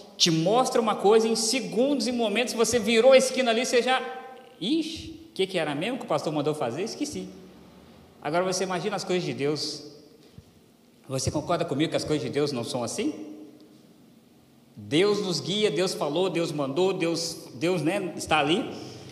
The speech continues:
Mas chega na esquina, vem uma luta, vem uma dificuldade, vem uma adversidade, e você faz o quê? Você esquece. Aí existe um detalhe muito importante, olha que interessante.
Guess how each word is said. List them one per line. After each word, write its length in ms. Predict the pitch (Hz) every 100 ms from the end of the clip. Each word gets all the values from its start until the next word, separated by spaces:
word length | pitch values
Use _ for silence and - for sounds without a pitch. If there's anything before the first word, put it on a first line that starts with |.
| - -
Mas 160 | 151
chega 320 | 170 - 262 254
na 100 | 240
esquina, 520 | 226 - 233 226 226 - -
vem 240 | 131 226
uma 160 | 233 214
luta, 300 | 202 220 214 214 -
vem 140 | 196
uma 160 | 220 220
dificuldade, 680 | 226 220 185 196 214 214 208 -
vem 180 | 147 233
uma 140 | 226
adversidade, 840 | 226 190 190 202 202 156 185 208 196
e 20 |
você 320 | 185 185 190
faz 240 | 190 196 175
o 80 | 170
quê? 180 | 202
Você 800 | 208 175 - 196 226 226 - - -
esquece. 920 | 143 - 139 123 120 113 - - - - - - - - -
Aí 240 | - 254
existe 280 | 254 226 233
um 60 | 233
detalhe 300 | 226 220 208
muito 160 | 208
importante, 540 | 214 220 - 113 107 175
olha 100 | 233
que 100 | 208
interessante. 640 | 175 160 - 107 - -